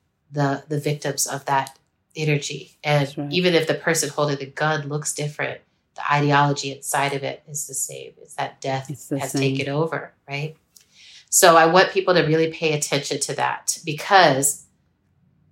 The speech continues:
Speaker 1: when we try to say Doro belongs to a certain skin and will always stay in it, that, that behavior, that ideology,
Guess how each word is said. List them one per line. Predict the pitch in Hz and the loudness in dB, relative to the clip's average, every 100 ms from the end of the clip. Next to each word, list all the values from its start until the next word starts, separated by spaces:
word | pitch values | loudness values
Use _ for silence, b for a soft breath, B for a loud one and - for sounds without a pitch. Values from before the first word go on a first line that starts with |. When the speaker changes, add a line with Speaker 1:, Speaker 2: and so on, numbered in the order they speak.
| _ - - _ _ - _ | _ -20 -20 _ _ -20 _
Speaker 1:
when | 165 170 | -4 0
we | 165 | 0
try | 160 180 180 | 2 4 4
to | 180 | 4
say | 170 156 151 | 4 2 2
Doro | 160 170 165 151 139 - _ _ | 4 6 8 6 2 -2 _ _
belongs | 160 151 147 160 170 170 | 0 4 4 6 4 0
to | 151 | 0
a | 143 | 0
certain | - 143 135 | 2 0 -2
skin | - - 156 | -4 -2 -2
and | 143 | -2
will | 135 | -4
always | 143 143 139 - | -4 -4 -2 -4
stay | - 151 143 | 0 2 0
in | 139 | -2
it, | - - | -6 -2
that, | 143 - | -4 2
that | 151 139 - | 4 4 0
behavior, | 147 147 147 139 135 | -6 -2 0 0 -2
that | 131 131 | -4 -2
ideology, | 143 143 139 156 156 147 131 139 | -2 -2 -2 0 -2 -4 -10 -16